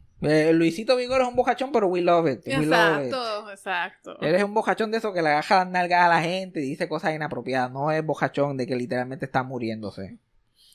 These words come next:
Speaker 1: So, it's cute, es cuter. Mucho más cute para la gente. A mí nunca me ha dado gracia eso de, de, de como que burlar. Y siempre ha pasado con la Britney Spears y Paris Hilton y Lindsay Lohan.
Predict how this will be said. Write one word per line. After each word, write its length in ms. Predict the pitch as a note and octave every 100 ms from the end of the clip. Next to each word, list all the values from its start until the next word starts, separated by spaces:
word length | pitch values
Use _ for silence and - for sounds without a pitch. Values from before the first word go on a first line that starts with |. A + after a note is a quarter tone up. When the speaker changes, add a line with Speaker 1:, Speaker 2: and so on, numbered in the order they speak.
| -
Speaker 1:
So, 80 | B2
it's 220 | C3 -
cute, 500 | - F#3+ F3 - - _
es 160 | D3 -
cuter. 560 | - E3 D3 A2+ F2+ _ _ _ _ _ _ _ _
Mucho 320 | - D#3+ D#3+ D#3+
más 200 | D#3+ -
cute 340 | - C3 -
para 240 | C3 B2+ B2
la 140 | A2+
gente. 540 | - G2 F2+ F2+ - - _ _ _ _ _ _ _ _ _ _ _ _ _ _ _ _ _ _ _ _ -
A 120 | G#2
mí 160 | E3 G#3
nunca 500 | F3 G#3 C4+ - C#3+
me 100 | C#3+
ha 40 |
dado 160 | E3+ E3+
gracia 340 | E3 G3 D3
eso 200 | D3+ B3
de, 200 | E3 A2
de, 240 | A2 G#2 A2+ G#2+ B2+
de 760 | A#2+ A#2 G#2 F#2+ F#2+ - - - _ _ _ _
como 180 | B2+ B2
que 80 | B2
burlar. 460 | B2 C3 C#3 C3+
Y 120 | C3+
siempre 300 | C3+ E3 G3
ha 60 | F#4+
pasado 320 | D4 - A#3+
con 120 | F#3+
la 100 | D#3+
Britney 260 | C#3+ C3+ C3+
Spears 560 | - - E3+ F3+ E3+ D3
y 60 |
Paris 280 | C3 A#2 C3
Hilton 540 | C#3 D#3+ D#3+ - C#3+ C3
y 40 |
Lindsay 280 | A#2+ - A2
Lohan. 640 | C#3 C#3 D3 C3 B2 C3+